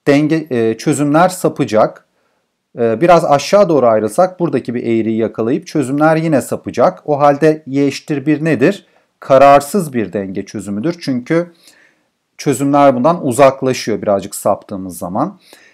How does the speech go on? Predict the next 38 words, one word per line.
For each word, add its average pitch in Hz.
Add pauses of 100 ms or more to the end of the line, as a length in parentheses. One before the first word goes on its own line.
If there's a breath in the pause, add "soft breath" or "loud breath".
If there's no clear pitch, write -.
(140)
Y 160
eşittir 175
sıfıra 165
bakalım. 123
Y 156
eşittir -
sıfırda 175
da 143
ne 156
oluyor? 139 (340 loud breath)
Y 151
eşittir 156
sıfırdan 165
biraz 156
ayrıldığımızda 123
yukarıdaki 151
bir 143
eğriyi 113
yakalayıp 135
tekrar 156 (300 soft breath)
ne 151
olacaktır? 127
Sıfıra 147
yaklaşacaktır 131
çözümler. 101 (280 loud breath)
Y 156
eşittir 151
biraz, -
sıfırdan 160
biraz 160
aşağı 190
doğru 127
ayrıldığımızda 101
yine 170
buradaki 156
bir 117
eğriyi 110
yakalayıp 123